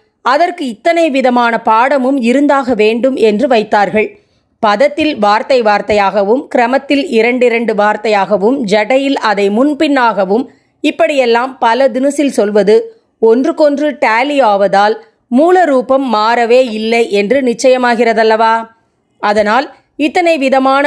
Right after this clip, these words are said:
பதச்சேர்க்கை முறைகளும் இருக்க வேண்டும் என்று வைத்தார்கள். இதில் ஒன்றை விட இன்னொன்று தினுசில் அத்தியனம் பண்ணுவதற்கு பலனும் இத்தனை மடங்கு ஜாஸ்தி என்று கூட சொல்வதுண்டு.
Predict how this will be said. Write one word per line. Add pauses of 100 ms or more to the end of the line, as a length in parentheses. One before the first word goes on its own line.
பதச்சேர்க்கை
முறைகளும்
இருக்க
வேண்டும்
என்று
வைத்தார்கள். (460)
இதில்
ஒன்றை
விட
இன்னொன்று (180)
தினுசில்
அத்தியனம்
பண்ணுவதற்கு
பலனும் (280)
இத்தனை
மடங்கு
ஜாஸ்தி
என்று
கூட
சொல்வதுண்டு.